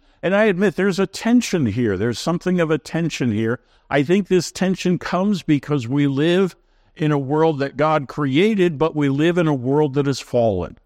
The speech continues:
And we live with tensions, apparent contradictions, apparent principles that are not quite in harmony with each other, be-, precisely because we live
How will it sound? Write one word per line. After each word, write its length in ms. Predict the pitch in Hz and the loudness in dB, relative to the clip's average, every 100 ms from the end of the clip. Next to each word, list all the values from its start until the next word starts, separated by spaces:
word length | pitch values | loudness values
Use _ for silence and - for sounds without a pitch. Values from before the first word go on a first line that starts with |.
| _ _ | _ _
And 160 | - 123 | -2 0
we 120 | 135 | 2
live 280 | 143 170 208 | 2 2 2
with 240 | 170 147 | 0 -2
tensions, 880 | - - 202 214 - 104 113 135 - _ _ - _ - | -4 -2 0 0 0 0 0 -2 -6 _ _ -20 _ -8
apparent 580 | 131 - 175 226 220 | -8 -4 0 0 0
contradictions, 1120 | - 190 208 - 180 156 208 - - 143 101 78 | -2 -2 0 0 -2 0 -2 -2 -2 -2 -2 -4
apparent 580 | 113 - 156 175 175 - _ _ _ - | -8 -6 -2 -2 -2 -8 _ _ _ -4
principles 720 | 208 220 - 180 151 135 110 | -2 0 -2 -2 -2 -2 -2
that 160 | 139 131 | 0 0
are 180 | 139 123 | 0 0
not 380 | 135 185 214 | 0 0 -2
quite 400 | - - 185 180 - | -6 0 2 2 0
in 220 | 151 143 | -2 -2
harmony 600 | 110 - 170 175 147 120 | -4 -4 0 2 2 2
with 180 | 104 101 | 0 0
each 260 | 98 87 110 | 0 -2 -2
other, 340 | 92 104 123 _ _ _ _ | -2 -2 -4 _ _ _ _
be-, 180 | 170 160 | 0 0
precisely 920 | - - 185 143 - 208 240 - 175 156 | -2 -2 0 0 -2 0 0 0 0 0
because 480 | 156 - 165 151 | -2 -2 -4 -4
we 200 | 127 151 | -2 -2
live 440 | 160 165 175 139 | 0 0 2 2